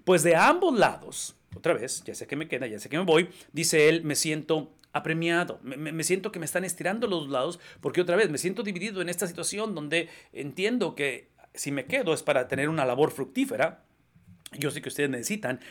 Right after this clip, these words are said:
ser mentoreados, ser discipulados. Yo sé que la predicación necesita constan-, ser constante en la centralidad de Cristo, pero a la misma vez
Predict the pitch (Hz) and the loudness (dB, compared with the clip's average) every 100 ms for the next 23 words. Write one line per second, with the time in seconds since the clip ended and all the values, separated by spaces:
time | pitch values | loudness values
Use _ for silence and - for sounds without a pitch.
0 | - - 143 143 135 123 127 120 165 - | -6 0 0 0 -2 0 0 -2 -4 -4
1 | 117 131 147 170 147 113 139 117 113 120 | -6 -6 -8 -4 -2 -2 -4 -6 -8 -2
2 | 135 131 127 127 - 143 151 147 _ _ | -2 -2 -4 -2 -4 -2 -4 -6 _ _
3 | _ _ _ _ - 127 143 143 139 123 | _ _ _ _ -12 -6 -4 -2 -4 -4
4 | - 151 - - - 160 160 160 151 - | -2 -2 -2 -10 2 4 4 4 0 2
5 | 185 185 160 131 135 131 123 123 120 123 | 2 2 -2 -2 -2 0 -2 -4 -2 -2
6 | 151 - 151 - 170 - - - 139 165 | -2 -2 -4 0 0 -2 -12 0 2 4
7 | 254 185 220 - - | 6 8 6 6 -2